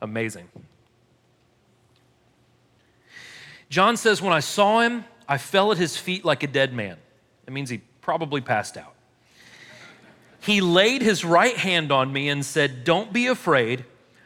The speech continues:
I am the first and the last and the living one. I was dead, but look, I am alive forever and ever, and I hold the keys of death and Hades.'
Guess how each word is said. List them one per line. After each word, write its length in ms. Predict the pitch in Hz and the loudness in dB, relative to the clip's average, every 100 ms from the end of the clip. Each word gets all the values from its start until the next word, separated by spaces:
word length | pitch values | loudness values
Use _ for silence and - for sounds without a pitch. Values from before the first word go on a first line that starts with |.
| - | -6
I 100 | 160 | -2
am 140 | 160 151 | 0 0
the 80 | 127 | -6
first 640 | - 190 202 247 - - 190 | -6 0 0 0 -6 -10 -6
and 140 | 180 | -2
the 60 | 175 | 0
last 580 | 156 143 120 107 - - | 4 4 2 -2 -10 -8
and 160 | 151 | -4
the 80 | 156 | -2
living 500 | 147 160 202 175 139 | 0 0 0 -2 -4
one. 260 | 120 113 - | -4 -6 -4
I 160 | 135 143 | 0 0
was 260 | 135 131 - | 0 -6 -8
dead, 640 | - 151 185 208 208 208 - _ 123 | -2 2 2 2 -2 -8 -10 _ -2
but 180 | 131 | -2
look, 480 | 131 139 165 - - _ _ | 0 -2 -2 -4 -16 _ _
I 100 | 120 | -4
am 140 | 127 123 | -2 0
alive 560 | 113 123 131 143 147 | 2 4 4 2 0
forever 480 | - 123 107 120 139 | -4 -6 -2 -2 -2
and 140 | 139 117 | -4 -4
ever, 340 | 110 110 110 - _ - | -4 -4 -8 -12 _ -12
and 100 | 120 | -8
I 80 | 104 | -8
hold 400 | 98 131 123 127 | -8 -6 -4 -4
the 80 | 127 | -8
keys 380 | - 123 117 107 | -8 -8 -6 -8
of 160 | 95 | -8
death 380 | 120 113 - - _ | -2 -2 -4 -18 _
and 140 | 110 104 | -16 -12
Hades.' 460 | 104 95 80 - | -12 -12 -16 -18